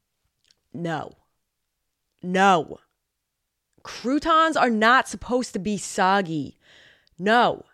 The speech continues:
That's all, no. That is all I have to say. However, I decided to grow up this year. And I was like, "Mom, what, what is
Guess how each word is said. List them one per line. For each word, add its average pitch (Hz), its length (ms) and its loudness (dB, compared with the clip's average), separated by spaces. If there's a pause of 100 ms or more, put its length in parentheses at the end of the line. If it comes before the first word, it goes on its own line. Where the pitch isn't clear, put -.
That's 202 160 -2
all, 226 140 0
no. 202 340 -2 (240)
That 185 160 -4
is 170 80 -4
all 156 140 -2
I 156 80 -4
have 147 100 -10
to - 80 -16
say. - 220 -12 (540)
However, 190 600 -2 (500)
I 226 60 -4
decided 269 360 -4
to 202 40 -8
grow 185 400 0
up 240 200 0
this 175 220 -4
year. 156 360 -6 (760)
And 226 140 -4
I - 20 2
was 220 120 -2
like, 185 120 -4
"Mom, 151 400 -6
what, 180 260 -6
what 233 180 -6
is 415 100 -6